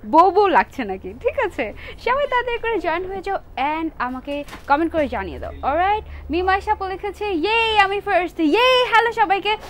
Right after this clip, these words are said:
যেহেতু bridal season already আমাদেরকে hello জানাচ্ছে, already bridal season চলে আসছে and ইচ্ছে মতো শুধু বিয়ে, বিয়ে, বিয়ে, বিয়ে, বিয়ে আর বিয়েই দেখছি। So, আপনারা কি ধরনের collection দেখতে চান আমাকে, আমাদেরকে comment করে জানাবেন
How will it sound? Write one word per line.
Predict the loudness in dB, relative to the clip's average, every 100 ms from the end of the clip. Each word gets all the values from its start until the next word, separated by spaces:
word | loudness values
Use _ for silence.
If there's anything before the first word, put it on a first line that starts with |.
| -14 -4
যেহেতু | -2 0 0 2 2
bridal | 6 8 8 8 4
season | 4 -2 0 -2 0
already | 4 6 6 4 0
আমাদেরকে | 0 0 -4 -4 -6
hello | 2 2 4
জানাচ্ছে, | 2 0 -2 -4 -2
already | 2 0 0 -6
bridal | -2 0 2 0
season | -2 -4 -4
চলে | -2 0
আসছে | 2 0 0 -4 -4 -14 0 0
and | 0 -8 4
ইচ্ছে | 6 6 2 2
মতো | 4 4 2
শুধু | 0 0
বিয়ে, | 2 2 4 4
বিয়ে, | 2 2 0
বিয়ে, | 2 0 0
বিয়ে, | 0 0 0
বিয়ে | 0 -2 2
আর | 2 2
বিয়েই | 0 -2 0
দেখছি। | -2 -4 -2 -4 -4 -16 -20 -8 6
So, | 6 6 -6 -8 -8 -8 -14 2
আপনারা | 2 4 4 2
কি | 2 0
ধরনের | 2 2 2
collection | 0 0 2 2
দেখতে | 0 -4 -4
চান | -2 -2
আমাকে, | -4 -4 -4
আমাদেরকে | -4 -2 -6 -4
comment | -2 -2 -4
করে | -2 -2
জানাবেন | 0 -2 0 -2